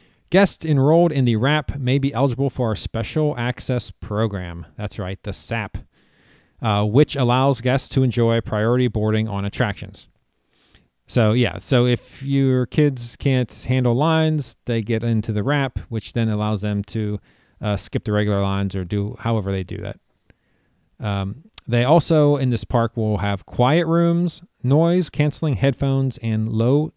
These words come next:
sensory areas. Now, the low sensory areas,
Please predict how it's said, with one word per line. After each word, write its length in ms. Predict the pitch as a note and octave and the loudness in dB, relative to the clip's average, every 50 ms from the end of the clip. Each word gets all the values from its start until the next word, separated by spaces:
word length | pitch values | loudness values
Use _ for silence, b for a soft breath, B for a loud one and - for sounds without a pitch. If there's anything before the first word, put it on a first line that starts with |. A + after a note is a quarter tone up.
| _ _ | _ _
sensory 520 | - - - C3 B2+ - - C3 B2 B2 A#2+ | -10 -4 -4 -4 -2 -2 -2 -2 -2 -2 -2
areas. 480 | A2 G#2 F#2 F2+ F2+ - - - - _ _ _ _ _ _ _ _ _ _ _ _ _ _ _ _ _ _ _ _ _ _ | -4 -4 -4 -6 -10 -12 -16 -18 -20 _ _ _ _ _ _ _ _ _ _ _ _ _ _ _ _ _ _ _ _ _ _
Now, 180 | A#2+ A#2 A2+ G#2+ | -2 0 0 2
the 80 | A2 | 2
low 160 | A#2 D3+ F#3+ | 4 4 4
sensory 400 | - - F3 E3 - - C3 A#2+ A#2 | 4 4 0 0 2 0 0 0 2
areas, 500 | A#2+ B2+ B2 A2+ G#2+ G#2 G2+ G2 - | 2 2 2 2 2 0 -2 -4 -6